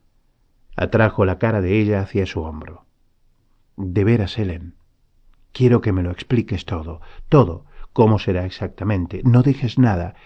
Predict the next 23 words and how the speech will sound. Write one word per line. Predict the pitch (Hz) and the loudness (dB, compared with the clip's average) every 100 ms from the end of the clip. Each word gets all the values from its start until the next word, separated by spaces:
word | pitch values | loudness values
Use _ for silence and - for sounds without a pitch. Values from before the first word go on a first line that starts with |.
| - - | -20 -12
Quiero | - 165 139 | -2 0 2
pensar | 104 101 139 | 0 0 2
y | 127 | 2
pensar | 107 92 107 110 | 2 -2 0 0
en | 98 | 2
ello | 113 104 95 | 2 2 0
desde | 92 95 | -2 0
ahora | 101 117 104 | 2 2 0
hasta | 101 113 | -2 -4
mañana | 90 101 127 101 | -2 0 0 -2
sin | - 131 110 | 2 2 2
parar. | 101 85 78 - _ _ _ _ _ - | -4 -4 -8 -16 _ _ _ _ _ -2
Entonces | 95 90 113 104 98 85 - _ _ | 0 4 2 2 -2 -4 -12 _ _
estaré | 110 - 101 107 | -4 -2 0 2
dispuesta". | 92 80 - 80 - 95 _ _ _ _ _ _ _ _ _ _ _ _ _ - | 0 -4 -10 -12 -14 -18 _ _ _ _ _ _ _ _ _ _ _ _ _ 2
Él | 127 113 | 4 4
gimió. | - 82 78 80 _ _ _ _ _ _ - | -2 -6 -6 -12 _ _ _ _ _ _ -4
"Ellen, | 104 87 80 82 _ _ _ _ _ _ _ - | -2 -2 -6 -14 _ _ _ _ _ _ _ -8
dímelo", | 90 98 80 78 - _ | 0 0 0 -8 -16 _
dijo | 113 101 104 87 | -4 -2 -2 -4
ella, | 85 80 - | -6 -8 -8
"por | 139 117 | -4 -4
favor". | - 80 80 - | -4 -10 -12 -18